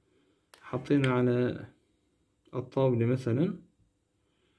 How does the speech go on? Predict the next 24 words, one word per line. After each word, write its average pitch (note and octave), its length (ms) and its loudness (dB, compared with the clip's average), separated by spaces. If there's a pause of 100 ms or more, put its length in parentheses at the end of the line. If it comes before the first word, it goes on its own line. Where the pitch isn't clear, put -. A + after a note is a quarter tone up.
(1500)
يعني B2 240 -4
الطاولة B2+ 480 -2
ثلاثة A#2+ 340 -6
وستين، A#2+ 460 -4
ممكن، D3 560 6 (720)
ممكن E3 340 6
إخواني C#3+ 320 6
الكرام B2+ 360 2
موضوع B2 240 2
الحرارة B2 440 0
في A2+ 120 -2
المنزل A2+ 500 4
والضوء A#2 880 2
وال-، A2 760 0 (640)
الأسلاك A2+ 800 2
الكهربائية C3+ 600 4
في - 160 -4
الجدران B2+ 500 0
ممكن E3 400 4
تلعب A#2 340 2
دور B2 160 0
في - 100 -4
الموضوع A2 560 -2
هذا. D#3 280 -2